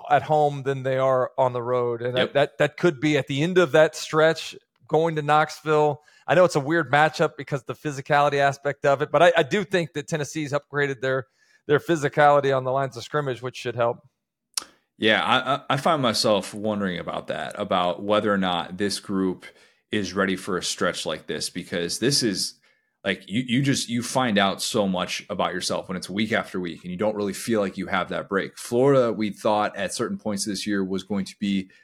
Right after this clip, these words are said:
Speaker 2: that break week, and this matchup is not ending up looking like that. I, what do you think Florida's path to victory is? Because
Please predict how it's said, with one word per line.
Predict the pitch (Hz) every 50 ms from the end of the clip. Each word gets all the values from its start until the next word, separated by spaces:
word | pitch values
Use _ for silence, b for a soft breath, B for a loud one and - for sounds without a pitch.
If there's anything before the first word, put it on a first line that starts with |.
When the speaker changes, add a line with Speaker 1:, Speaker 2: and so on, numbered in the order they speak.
| b _ _
Speaker 2:
that | 110 107 104 - -
break | - 95 98 101 98 98 -
week, | 95 95 101 110 107 - - - _
and | 98 95 95 92 90 87 85 - _ _ -
this | 101 104 -
matchup | 120 117 117 117 - 123 101 -
is | 98 85 90
not | 90 90 90 95 95 - - -
ending | 104 101 98 95 92 92
up | 90 92 98 - _ _ _
looking | 90 110 135 139 139 110 92 85 82
like | - 58 - - _
that. | - 50 50 - - B B B B B B B
I, | - 117 131 139 - -
what | 123 120 135 170
do | 208
you | 190
think | - 175 143
Florida's | - - 123 117 104 -
path | - 107 98 90
to | - 92
victory | 87 92 87 - - 85 78
is? | 78 78
Because | - 95 98 - 101 95 92 - - -